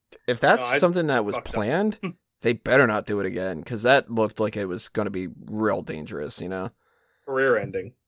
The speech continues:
Speaker 1: Yeah, like, she
Speaker 2: Way
Speaker 1: coulda
Speaker 2: she
Speaker 1: landed
Speaker 2: ended
Speaker 1: on her
Speaker 2: her
Speaker 1: head and
Speaker 2: head.
Speaker 1: just gotten a concussion, and then they would've, like, never wanted to use her again 'cause they're so paranoid about concussions now.
Speaker 2: Yeah.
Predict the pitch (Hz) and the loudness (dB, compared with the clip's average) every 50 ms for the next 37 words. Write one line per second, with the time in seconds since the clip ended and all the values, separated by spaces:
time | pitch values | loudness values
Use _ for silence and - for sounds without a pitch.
0 | _ _ _ - - _ _ _ _ - - 170 - 117 104 101 - - - - | _ _ _ -20 -20 _ _ _ _ 0 2 2 4 2 0 -2 0 4 4 6
1 | 269 247 220 214 214 202 190 170 170 156 139 139 156 170 170 147 117 113 - - | 6 6 6 4 4 4 4 4 4 4 4 4 4 2 2 2 -2 -2 0 2
2 | 127 120 107 117 - 107 110 - 143 151 - - 98 98 98 104 107 110 110 117 | 2 2 2 -2 -4 -6 -2 0 0 0 0 0 -2 -2 -2 0 2 2 4 4
3 | 117 113 104 82 98 98 98 - 113 104 107 110 110 110 110 107 107 110 110 107 | 4 2 2 0 0 -2 -2 0 -2 0 2 4 4 4 4 2 2 2 2 0
4 | 104 101 101 110 110 - 107 95 95 - 90 90 90 90 - 135 110 98 95 - | 0 0 0 0 0 0 -2 -4 -2 -2 -4 -4 -4 -6 -8 -6 -6 -6 -6 -2
5 | - 107 104 101 95 95 92 - - 107 104 107 104 98 98 101 - - - - | 0 2 2 2 0 -2 -4 -2 2 2 2 4 2 0 -2 -2 -4 -4 -4 -6
6 | - - - 110 104 - 101 85 82 104 92 92 95 98 - - _ _ _ _ | -8 -4 -2 -2 -2 -2 -4 -6 -6 -6 -4 -4 -4 -4 -6 -8 _ _ _ _
7 | _ _ _ _ _ _ _ _ _ _ _ _ _ _ - 131 117 113 | _ _ _ _ _ _ _ _ _ _ _ _ _ _ 0 2 2 2